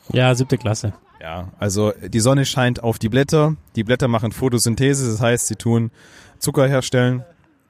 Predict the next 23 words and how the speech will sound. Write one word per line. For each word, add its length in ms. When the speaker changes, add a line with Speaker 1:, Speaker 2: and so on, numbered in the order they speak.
Speaker 2:
Ganz 480
vereinfacht 580
gesagt, 460
ja. 140
Und 80
dieser 160
Zucker, 300
Fruchtzucker 500
wird 140
halt 140
gespeichert 400
in 60
den 80
Trauben 360
und 100
aus 140
den, 160
den 200
Zucker 280
brauchst 400
du, 160
um 240
später 520